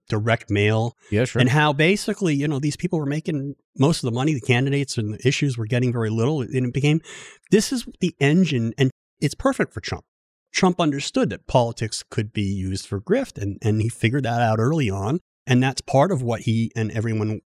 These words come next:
Speaker 1: all these people were doing when they conducted their fake election scheme. I mean, that was in part because it's like, "Hey, we, people are gonna send us money." You know, they sent him a quarter billion dollars for what?
Speaker 2: Well,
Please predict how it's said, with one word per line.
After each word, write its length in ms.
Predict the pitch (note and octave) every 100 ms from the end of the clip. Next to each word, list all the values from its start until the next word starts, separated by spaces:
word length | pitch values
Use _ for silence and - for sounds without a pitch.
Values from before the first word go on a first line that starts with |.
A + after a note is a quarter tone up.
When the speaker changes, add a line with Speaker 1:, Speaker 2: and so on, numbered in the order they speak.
| _
Speaker 1:
all 140 | A#2+ A#2
these 160 | A2+
people 280 | - A#2+ A2
were 140 | G#2 G2
doing 420 | A2+ A2+ D3 G#2+
when 120 | G#2+
they 200 | G#2 F#2+ _ _ _ -
conducted 480 | A#2 A2 - A2+ G#2
their 120 | G2
fake 280 | - G#2+ A2
election 560 | A2 F3 - C3+ G2+
scheme. 460 | - - F#2+ E2 D#2+ _ -
I 20 |
mean, 120 | A#2+
that 120 | D3 E3+
was 120 | -
in 80 | A#2
part 300 | F3 B3+ -
because 260 | - A#2+
it's 140 | A#2 B2+
like, 160 | B2
"Hey, 240 | - D4 G#3
we, 220 | F#2+ A2
people 240 | G#2 D3+
are 20 | E3+
gonna 120 | E3+
send 220 | F#3 F#3
us 120 | F3
money." 320 | F3+ D#4 - - _ _ _ _
You 120 | G3
know, 60 | C#3
they 60 |
sent 200 | D3+ E3
him 60 | D3
a 40 |
quarter 260 | - F3+ F3+
billion 300 | F3 F3 D#3+
dollars 400 | D#3+ C#4 A2 -
for 160 | -
what? 240 | - - - _ _ _ _ _
Speaker 2:
Well, 320 | G3+ A3 -